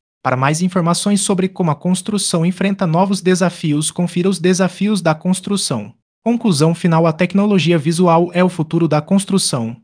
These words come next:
Ao considerar as câmeras como ferramentas de segurança e também como instrumentos de inteligência, você transforma a maneira como trabalha. Não subestime o poder da visualização de dados no canteiro de obras.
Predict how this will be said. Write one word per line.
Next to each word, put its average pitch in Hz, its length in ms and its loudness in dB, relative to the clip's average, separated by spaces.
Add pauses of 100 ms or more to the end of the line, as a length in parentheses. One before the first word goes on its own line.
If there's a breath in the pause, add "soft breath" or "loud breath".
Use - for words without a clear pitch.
(300)
Ao 147 100 -2
considerar 180 520 2
as 165 140 -2
câmeras 180 400 0
como 220 220 -2
ferramentas 190 680 0
de 160 120 -4
segurança 160 720 -2
e 180 80 -4
também 196 340 2
como 214 180 -2
instrumentos 185 560 0
de 160 120 -2
inteligência, 180 760 -2 (260 soft breath)
você 165 200 0
transforma 175 460 0
a 143 40 0
maneira 143 320 0
como 226 300 -2
trabalha. 120 640 -2 (320)
Não 151 160 4
subestime 165 560 0
o 131 60 0
poder 175 300 0
da 165 80 2
visualização 190 720 2
de 139 100 0
dados 131 360 0
no 175 120 0
canteiro 180 420 2
de 139 120 0
obras. 120 640 -2